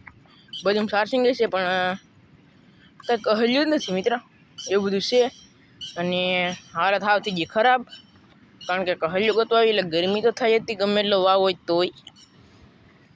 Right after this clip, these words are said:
તો હવે આપણે ગોતીએ. હાલો, હવે આપણે ગોતવાની છે મિત્રો. એ તમને કહેલું તો હું બતાડી જ હતી. અને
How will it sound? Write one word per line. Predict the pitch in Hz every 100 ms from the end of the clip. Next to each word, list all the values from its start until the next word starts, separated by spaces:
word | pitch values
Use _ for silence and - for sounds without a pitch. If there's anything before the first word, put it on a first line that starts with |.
| - - _ _ _ _ _ _ _ - -
તો | 185 185 175
હવે | 190
આપણે | 202 180
ગોતીએ. | 180 196 - 185
હાલો, | 180 240 - -
હવે | 180 185
આપણે | 185 180
ગોતવાની | 202 240 269 247
છે | -
મિત્રો. | 220 220 214
એ | 214
તમને | 208 190
કહેલું | 202 202 202
તો | 196
હું | 190
બતાડી | 190 214 220
જ | 220
હતી. | 233 226 - _ _ - - _ 185
અને | 185